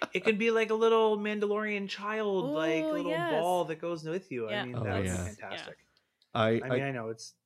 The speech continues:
Speaker 1: cross promotion. But
Speaker 2: No.
Speaker 3: <laughs> I think, yeah.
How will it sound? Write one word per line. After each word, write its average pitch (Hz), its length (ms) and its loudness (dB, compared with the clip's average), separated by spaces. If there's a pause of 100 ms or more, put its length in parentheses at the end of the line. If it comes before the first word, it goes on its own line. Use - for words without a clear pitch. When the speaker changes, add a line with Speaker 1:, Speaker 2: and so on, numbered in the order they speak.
(140)
Speaker 1:
cross 113 260 -8
promotion. 107 400 -14
But - 220 -2
Speaker 2:
No. 269 460 4
Speaker 3:
<laughs> - 160 -10 (480)
I 120 100 2
think, 123 400 0
yeah. 92 380 2